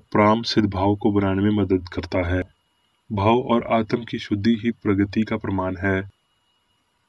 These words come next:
धन्य हैं वो जिनके मन शुद्ध हैं, क्योंकि वो परमेश्वर को देखेंगे। पश्चाताप आध्यात्मिक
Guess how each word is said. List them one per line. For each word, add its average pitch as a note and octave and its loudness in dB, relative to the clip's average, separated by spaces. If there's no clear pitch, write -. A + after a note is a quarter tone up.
धन्य A2 2
हैं B2 -2
वो A2 2
जिनके A2+ 4
मन G#2 2
शुद्ध G2+ 0
हैं, G2 0
क्योंकि A#2 4
वो A#2 6
परमेश्वर G#2 0
को A2+ 0
देखेंगे। F#2 -4
पश्चाताप B2+ 2
आध्यात्मिक G#2+ 0